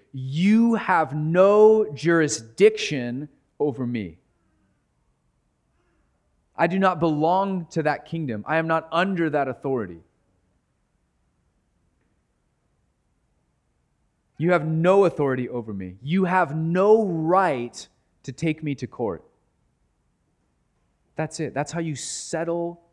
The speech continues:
matters quickly. Imagine for a moment that you got a letter in the mail or maybe a knock on the door tomorrow, uh, and you were being served with papers,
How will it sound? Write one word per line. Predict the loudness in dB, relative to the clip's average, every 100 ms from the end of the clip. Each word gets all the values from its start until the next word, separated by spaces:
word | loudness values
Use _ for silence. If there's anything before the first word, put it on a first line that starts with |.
| _ _
matters | -8 -6 -6 -12
quickly. | -14 -16 -16 -20 -20 _ _ _ _ _ _ _ _ _ _ _ _ _ _ _ _ _ _ _ _ _ _ _ _ _ _ _ -4
Imagine | 2 2 2 -2 -2
for | -2
a | 0
moment | 0 0 -2 -6 -10 _ _ _ _ _ _ _ -4
that | 0 0
you | -2 -4 -2 0 2 0 0
got | -2 -2 0
a |
letter | 0 0 0
in | -2
the |
mail | -4 -2 -2 -4 -10 _ _
or | -4 0 0 -2 -4
maybe | -2 0
a | -2
knock | 0 0 0 -6 -6
on | -4
the | -2
door | -2 0 -2 -6 -12
tomorrow, | -6 -2 -2 -2 -8 -16 _ _ _
uh, | -10 -6 -6 -8 -6
and | -4 -4 -4
you | -4
were | -2
being | -2 -4
served | -4 0 2 0 -2
with | -6 -6
papers, | -2 -2 0 -4 -4 -8 -14